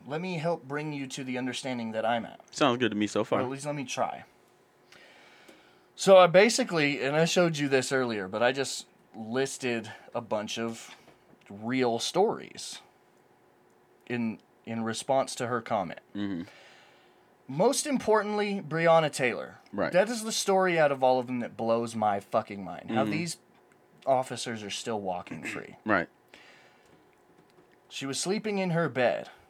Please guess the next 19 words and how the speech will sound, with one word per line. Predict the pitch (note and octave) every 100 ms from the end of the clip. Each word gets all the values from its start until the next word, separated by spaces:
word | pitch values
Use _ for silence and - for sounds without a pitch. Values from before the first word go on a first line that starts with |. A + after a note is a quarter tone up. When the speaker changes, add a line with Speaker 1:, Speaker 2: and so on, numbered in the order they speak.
| _
Speaker 1:
Short, | - F3 G3+ - -
long | F3 G#3+
story | - F#3+
short, | E3 E3+ C3
police | - D3 E3
had | D#3+ C#3
the |
wrong | A#2+ C3 C#3+
house | B2+ E2+ -
and | - A#2
shot | - C#3 A2
her. | - - -
I |
said, | A2+ C#3+ A#2
"Defend | C3+ - D#3 C3
that." | F2 - _ _ _ _ _ _ _ _ _ _ _ _ _ _ _ _ _ _ _
Speaker 2:
Nothing. | A2+ G2+ E2+ - -
Speaker 1:
Nothing. | C#3+ - E2 - _
Speaker 2:
Nothing. | G2+ E2+ -